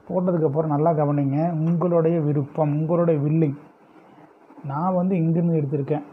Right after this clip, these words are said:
பாருங்க, ஆன்டி கிளாக்வைஸ்னால் இந்த மாதிரி எடுக்கணும் இல்லைங்களா? இப்போ நான் என்ன பண்ணியிருக்கேன், இந்த point எடுத்துனா இப்படி தான் போவேன் பாருங்க. இது ஏ, இது பி, இது சி. நீங்க வந்து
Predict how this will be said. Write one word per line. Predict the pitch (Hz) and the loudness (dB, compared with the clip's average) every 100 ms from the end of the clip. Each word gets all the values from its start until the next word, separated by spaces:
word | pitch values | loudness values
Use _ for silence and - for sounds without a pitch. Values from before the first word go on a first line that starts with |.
| - | -4
பாருங்க, | 156 165 147 160 | -2 -2 -2 -2
ஆன்டி | 180 190 180 | -2 -2 -4
கிளாக்வைஸ்னால் | 165 156 151 147 - 180 160 | -2 -4 -2 -6 -4 -4 -2
இந்த | 156 156 | 0 -2
மாதிரி | 156 160 156 | 0 0 0
எடுக்கணும் | 147 139 151 143 160 233 302 - - - _ - - 160 | -2 -4 -4 -2 -2 -4 -6 -12 -20 -20 _ -20 -12 -6
இல்லைங்களா? | 151 160 170 | -4 -2 -2
இப்போ | 151 160 | -2 -4
நான் | 147 | -2
என்ன | 156 175 175 | -2 -2 0
பண்ணியிருக்கேன், | 160 156 156 | -2 -2 -2
இந்த | 160 170 | 0 -2
point | 180 - 180 180 | -2 -2 -2 0
எடுத்துனா | 156 139 151 175 262 | -2 -2 -4 -2 -2
இப்படி | 190 165 160 | -2 -2 0
தான் | 160 | 0
போவேன் | 139 131 143 - - - | 0 -2 -6 -14 -20 -8
பாருங்க. | 156 151 143 | -4 -2 -2
இது | 143 147 180 | -2 -2 0
ஏ, | 202 | 0
இது | 151 143 | -2 -2
பி, | 135 165 | -2 0
இது | 151 139 | 0 -2
சி. | - 151 147 170 | -4 -6 -4 -2
நீங்க | 180 196 180 | 0 0 0
வந்து | 170 170 254 | 0 0 -2